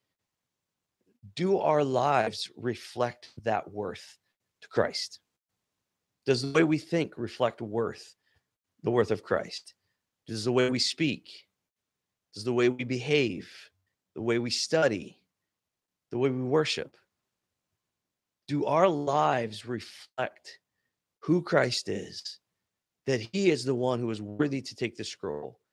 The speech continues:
He is the one who is worthy to be king of the kingdom,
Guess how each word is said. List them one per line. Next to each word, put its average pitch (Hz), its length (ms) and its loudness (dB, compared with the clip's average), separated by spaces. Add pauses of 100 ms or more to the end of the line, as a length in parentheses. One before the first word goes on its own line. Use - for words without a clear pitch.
(320)
He 185 220 2
is 160 180 4
the 131 80 -6
one 131 220 2
who 120 300 -2 (280)
is 113 180 -4
worthy 135 540 0
to 123 120 -8
be 110 120 -8
king 135 300 -2
of 123 80 -8
the 117 80 -6
kingdom, 98 500 -6